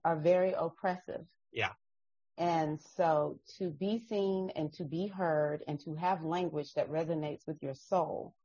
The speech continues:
Speaker 1: what does it do? It makes you step into your power. I cannot put my finger on it, but the way I describe it is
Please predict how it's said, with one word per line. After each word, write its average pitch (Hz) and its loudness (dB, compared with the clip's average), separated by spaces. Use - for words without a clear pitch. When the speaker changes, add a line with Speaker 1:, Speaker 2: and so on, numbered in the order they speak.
Speaker 1:
what 185 4
does 185 2
it 156 -4
do? 180 0
It 175 0
makes 170 -2
you 180 -8
step 170 -2
into 165 -6
your 151 -2
power. - -8
I 185 8
cannot 202 0
put - 2
my 160 0
finger 185 2
on 175 0
it, 165 -4
but 160 -4
the 160 0
way 165 2
I 170 2
describe 151 -2
it 151 -4
is 139 -4